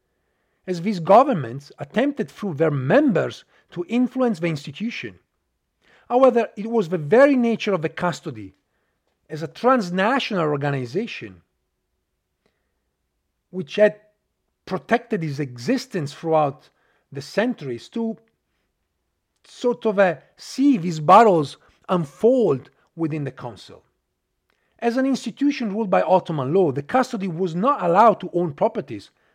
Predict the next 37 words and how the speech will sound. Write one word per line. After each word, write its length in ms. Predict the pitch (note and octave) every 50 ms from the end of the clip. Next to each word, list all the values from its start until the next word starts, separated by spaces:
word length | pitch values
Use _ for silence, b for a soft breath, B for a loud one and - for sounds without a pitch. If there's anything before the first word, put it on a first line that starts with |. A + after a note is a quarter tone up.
| _ _
such 180 | - D3 -
as 120 | G3+ F3 -
convents, 440 | - A#3 C#4+ C#4+ F#3 C3 G#2 -
schools, 480 | - - - A3 A#3 G3+ B2+ G2 - _ _ _ _ _ _ _
and 100 | - D3+
other 100 | E3+ E3+
buildings. 480 | C#3+ B2+ F3 A3+ A3 C3 G2 F2+ - _ _ b b b b b b b
In 80 | - G3
fact, 120 | C4+ B3 -
only 220 | - C#4 D#4+ D#4 D4+
individual 460 | C4+ A3+ A#3+ G3+ B3 G#3 A3+ A3 G3
clergy 500 | - - G3 A3 C4 B3+ F3 C#3 C3+ B2
were 180 | B2+ D#3 F3+
allowed 420 | F3+ E3 E3+ F#3 G#3 A#3+ B3+ C4 B3+
to 120 | A3+ G#3+
own 180 | F#3 F3+ F3+ D#3
properties 640 | C#3 - E3 D3+ D3 C#3+ B2+ - B2+ A2+ G#2+ - - _ _ _ _ _ _ -
in 100 | F3+ F3
their 100 | F3 E3
personal 580 | E3+ - G#3 B3 B3 - - A3 G#3+ G3+ F3+
name, 280 | D#3+ C#3+ B2 G#2+ G2 F2+ _ _ _ _ _ _ _ _ _ _ _ _ _ _ _
and 140 | F3+ F#3+ G3
the 60 | G3
decision 880 | E3+ D#3+ F3 C#3+ - - - F4 D#4+ G#3 D3+ C3+ B2 A#2 A#2 B2 A#2+ _ _ _ _ _ _ _ _ _ _ _ _
as 160 | - F3 D#3 -
to 160 | - F3 C#3+ C#3+ -
who 200 | C#4+ D#4+ E4+ F4
should 300 | - - - A3+ F3 D#3+
be 140 | F3 F3 D#3
entitled 640 | C#3+ C#3 C#3 - F#3 G3 G#3+ G3+ - - E3 C#3
to 140 | - D#3 - -
ownership 560 | E3 F#3 G3+ F#3+ D3+ - - - G2 - _ _ _ _ _ _ _
was 180 | - D#3+ D3+ -
taken 360 | - B3+ C#4+ C4+ D#4 C#4 B3+
by 120 | A#3+ A3+
the 100 | G3 F3+
custody, 600 | F3 - - F3+ D#3+ - - D#3 A#2+ A#2 A#2+ G#2+